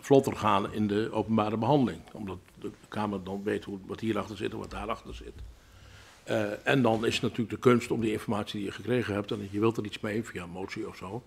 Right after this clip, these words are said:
om dat dan weer zo te verpakken dat het wel, dat je niet die vertrouwelijkheid schendt, maar dat, eh, ja, wel duidelijk wordt wat er dan wordt bedoeld. Dus, eh, ik denk dat het ook wel een, in die zin een functie kan hebben, dat het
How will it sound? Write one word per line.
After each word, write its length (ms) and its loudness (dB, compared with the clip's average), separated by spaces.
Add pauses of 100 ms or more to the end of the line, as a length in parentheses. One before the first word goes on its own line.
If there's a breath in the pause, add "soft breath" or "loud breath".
(440 loud breath)
om 80 0
dat 140 0
dan 140 0
weer 100 0
zo 160 4
te 100 -2
verpakken 400 -2
dat 140 -6
het 140 -16
wel, 260 -6 (580 soft breath)
dat 160 -10
je 60 2
niet 100 6
die 100 -2
vertrouwelijkheid 540 4
schendt, 380 -4
maar 160 -4
dat, 300 -8 (100)
eh, 60 -2 (680 soft breath)
ja, 160 0
wel 220 4
duidelijk 320 0
wordt 180 0
wat 160 -6
er 60 -4
dan 120 -6
wordt 160 -6
bedoeld. 400 -10 (540 soft breath)
Dus, 340 -2
eh, 320 2
ik 140 -2
denk 160 8
dat 100 6
het 100 2
ook 100 4
wel 140 4
een, 120 -2
in 120 0
die 100 6
zin 140 8
een 80 4
functie 280 0
kan 160 -4
hebben, 320 2
dat 200 -4
het 200 -16